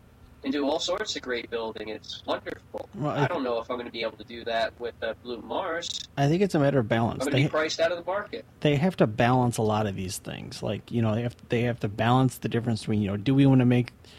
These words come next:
Speaker 2: do we wanna make it, uh, so people can, you know, make free account?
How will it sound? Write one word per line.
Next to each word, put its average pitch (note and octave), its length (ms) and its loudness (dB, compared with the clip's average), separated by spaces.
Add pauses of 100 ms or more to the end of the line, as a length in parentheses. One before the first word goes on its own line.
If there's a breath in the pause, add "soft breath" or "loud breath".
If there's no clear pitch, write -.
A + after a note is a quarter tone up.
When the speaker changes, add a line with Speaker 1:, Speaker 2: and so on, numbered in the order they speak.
(380 loud breath)
Speaker 2:
do D3+ 100 10
we G3 120 12
wanna D#3+ 200 8
make C3+ 280 6
it, B2 360 2
uh, A2+ 280 2
so B2+ 200 0
people B2 280 0
can, A2+ 480 2
you A#2 100 0
know, G#2 260 0
make A#2+ 220 2
free A2+ 240 -4
account? A#2 380 2